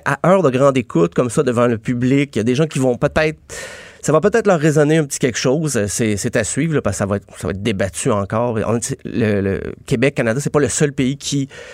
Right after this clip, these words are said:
lutte un peu les artistes, même en Europe. On voit ça souvent en France. Euh, c'est à suivre, à suivre. Donc, euh, ben,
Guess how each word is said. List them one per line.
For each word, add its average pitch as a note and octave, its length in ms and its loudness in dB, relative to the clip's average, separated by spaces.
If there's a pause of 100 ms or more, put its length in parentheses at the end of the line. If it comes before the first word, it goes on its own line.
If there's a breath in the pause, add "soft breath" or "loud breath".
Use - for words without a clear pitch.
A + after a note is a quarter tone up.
(400 loud breath)
lutte E3 300 4
un C3+ 140 4
peu E3+ 140 2
les C#3+ 300 4
artistes, E3 260 -2
même D#3+ 160 4
en B2+ 80 4
Europe. C3 480 4
On G#2+ 60 -2
voit A2+ 140 0
ça A#2 100 -6
souvent D3+ 200 2
en A2+ 60 0
France. C#3+ 640 -2
Euh, G2+ 160 0 (480 loud breath)
c'est - 180 0
à A#3+ 60 4
suivre, G3+ 640 2
à F3 140 0
suivre. F#3+ 500 0
Donc, A#2+ 340 -2
euh, A2 140 2
ben, A#2 160 0